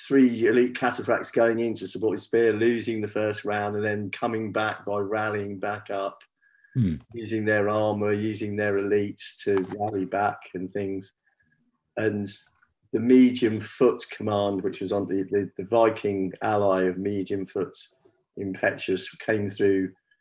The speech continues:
Speaker 1: rough on one flank, and I just sat outside the rough with bowmen and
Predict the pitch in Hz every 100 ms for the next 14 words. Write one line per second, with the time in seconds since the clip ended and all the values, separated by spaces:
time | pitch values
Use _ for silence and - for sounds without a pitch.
0 | _ _ _ 92 117 113 - 104 101 101
1 | 98 98 101 95 101 98 98 - - 110
2 | 104 98 92 - 110 101 90 95 95 98
3 | - 92 92 95 _ 104 104 101 98 95
4 | 98 101 _ _ _ _ _ 110 107 101
5 | 95